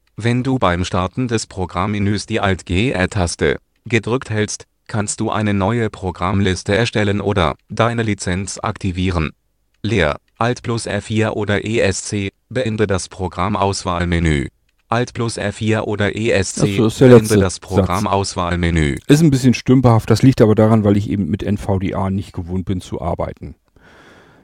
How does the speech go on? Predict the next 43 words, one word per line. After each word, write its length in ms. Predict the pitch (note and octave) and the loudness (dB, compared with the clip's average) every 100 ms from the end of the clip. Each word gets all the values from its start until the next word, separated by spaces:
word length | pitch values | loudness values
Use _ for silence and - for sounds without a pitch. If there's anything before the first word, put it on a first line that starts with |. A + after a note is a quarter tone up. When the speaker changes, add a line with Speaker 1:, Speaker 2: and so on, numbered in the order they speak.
| - | 0
Speaker 2:
Ja. 260 | G#2+ D#2 - _ _ _ _ - | 0 0 -8 _ _ _ _ 4
Ähm, 420 | B2 C3 C3+ C3 _ _ _ _ _ _ _ _ _ _ _ _ _ _ _ _ _ _ _ _ _ _ _ _ _ _ _ - | 6 8 6 2 _ _ _ _ _ _ _ _ _ _ _ _ _ _ _ _ _ _ _ _ _ _ _ _ _ _ _ 0
wartet 360 | A#2+ C3+ D#3 | 4 4 2
mal 220 | E3 E3 | 0 2
eben. 240 | E3+ G3 B3+ - - - - - | 4 6 6 2 -12 -14 -14 -4
Äh, 340 | B2 B2+ B2+ | 0 2 2
ich 160 | B2 - | 0 -4
muss 180 | B2 - | -6 -2
mal 180 | A2+ | -2
eben 160 | A2+ A2+ | 0 -2
hier 260 | - A2 G#2 | 0 0 2
reagieren. 600 | G#2+ G2 F#2+ G#2+ F3 A#3 _ _ _ _ _ - - _ _ _ _ _ _ | 2 0 0 0 0 -2 _ _ _ _ _ -20 -20 _ _ _ _ _ _
Okay, 360 | A2 - C#3+ A3+ | -8 2 4 4
kurze 360 | - G#2+ - G2+ | 2 0 0 -8
Störung. 640 | - - A#2 D#3+ F#3 G#3+ - C#3+ | -6 2 4 4 4 2 0 0
Ähm, 400 | B2+ C3+ C3+ C3+ _ _ - | 4 4 2 -2 _ _ -6
jetzt 220 | B2 - | -4 -2
will 80 | D3 | -2
ich 100 | C#3 | 0
euch, 280 | C3+ B2+ - | 0 -2 -2
also 160 | A2 A#2+ | -2 0
ich 100 | - | 0
hab 100 | - | -2
jetzt 160 | - | 0
nicht 120 | C3+ | 2
mehr 100 | B2+ | 4
ganz 160 | A#2 B2 | 4 2
viel 180 | - G#2+ | 2 2
Zeit, 280 | - D#3 E3 | 4 4 4
aber 120 | C#3+ | 2
ich 100 | - | 4
will 80 | D3 | 2
euch 120 | B2 | 6
wenigstens 400 | C#3+ G3 - C3 | 6 6 2 -2
eben 140 | D3+ | 2
noch 100 | C3 | 0
zeigen, 320 | - B2+ A#2+ A#2 | 0 2 4 4
was 200 | B2+ - | 2 0
in 280 | B2+ C3+ | 0 2
dem 360 | B2 B2 B2 A#2+ | 4 6 6 4
Menü 340 | A#2 A#2 C#3+ | 2 2 2
drinne 320 | F3 G#2+ G2 E2 | 0 -2 -2 -4
ist. 400 | D2 - - | -6 -10 -14